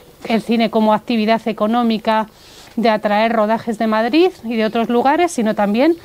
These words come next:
de generar arte y de, y de, eh, crear nuevos, bueno, que la gente de Guadalajara también, eh, aprenda y cree y disfrute del cine. Y también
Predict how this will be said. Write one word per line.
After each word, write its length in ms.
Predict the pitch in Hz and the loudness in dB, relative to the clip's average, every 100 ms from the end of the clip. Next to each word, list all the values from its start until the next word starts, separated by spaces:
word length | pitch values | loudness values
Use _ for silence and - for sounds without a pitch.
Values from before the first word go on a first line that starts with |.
| - - | -16 -6
de 400 | 233 226 202 196 | 0 0 2 0
generar 560 | - 226 202 214 240 208 - | 0 0 2 2 0 -2 -6
arte 400 | 247 226 220 214 | -2 -2 -2 -4
y 80 | 214 | -2
de, 320 | 202 196 202 202 - - - | -2 -2 -4 -8 -18 -10 -2
y 120 | 214 | 0
de, 160 | 202 | 2
eh, 340 | 196 202 202 196 202 - - | 2 2 -2 -2 -6 -10 -10
crear 280 | - 226 226 | -2 0 0
nuevos, 480 | 240 233 233 - - | 0 0 -2 -4 -8
bueno, 260 | 233 226 240 | -4 -2 -2
que 80 | 214 | -2
la 100 | 196 | -2
gente 240 | - 233 | -2 0
de 80 | 247 | 2
Guadalajara 460 | 233 226 214 262 285 | 2 2 0 0 0
también, 340 | 233 220 262 - - - - | 0 0 -2 -6 -16 -20 -4
eh, 260 | 220 214 202 | 0 2 0
aprenda 560 | 190 240 247 277 269 | -2 0 0 2 2
y 60 | 233 | 2
cree 480 | 233 240 269 302 277 | 0 0 2 2 0
y 80 | 214 | -2
disfrute 460 | 214 - 226 226 | -2 -4 -2 0
del 160 | 202 196 | 0 -2
cine. 360 | - 185 185 - - - - - - | -2 0 0 -4 -14 -20 -20 -20 -4
Y 100 | 254 | -2
también 520 | 233 214 233 277 320 | 0 0 2 2 2